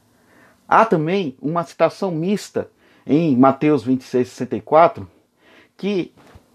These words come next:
traz uma costura feita pelo redator matiano do texto de Daniel sete, treze e quatorze, com o Salmo cento e dez, um, chamado Salmo de Melquisede-, Melquisedeque,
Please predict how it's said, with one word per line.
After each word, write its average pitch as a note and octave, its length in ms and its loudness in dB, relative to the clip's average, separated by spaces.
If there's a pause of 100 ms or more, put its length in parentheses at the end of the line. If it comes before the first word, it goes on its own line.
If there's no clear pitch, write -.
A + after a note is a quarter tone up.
(640)
traz G3+ 320 6
uma E3 220 2
costura E3 720 -2
feita F#3 500 -2
pelo B2 400 0
redator A#2+ 580 -2
matiano B2+ 600 -2 (360)
do D#3+ 140 2
texto F3 300 6
de C3 140 -4
Daniel D3+ 440 4
sete, D3 380 -2
treze A2+ 340 -4
e - 40 -20
quatorze, E3+ 640 2 (800)
com F#3 200 -2
o G3+ 40 -4
Salmo E3+ 400 4
cento F3 320 -6
e G#3 40 -2
dez, D3+ 420 2 (100)
um, F3+ 260 2 (760)
chamado D#3+ 680 4 (920)
Salmo D3+ 500 4
de B2+ 100 -2
Melquisede-, C#3+ 640 2
Melquisedeque, D#3+ 760 4